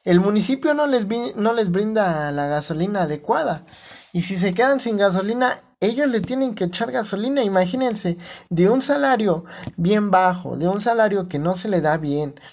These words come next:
de ahí descuéntale sus comidas, el gasto para su casa,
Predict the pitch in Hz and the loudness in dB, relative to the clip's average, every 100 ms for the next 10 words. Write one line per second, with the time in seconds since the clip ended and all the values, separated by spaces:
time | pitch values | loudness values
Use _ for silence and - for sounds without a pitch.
0 | - 151 165 170 196 240 208 180 - 185 | -12 -2 2 2 2 -2 -2 -2 0 0
1 | 185 196 196 196 170 151 156 143 - 160 | 0 0 0 -2 -2 -4 -6 -6 -2 -2
2 | 156 170 170 156 151 - - - - 147 | 2 2 2 0 -6 -12 -18 -20 -12 -6
3 | 151 156 185 180 208 208 160 156 139 - | -4 -2 -2 -2 -4 -2 -2 -4 -6 -2
4 | 156 165 160 139 | 0 0 -2 -6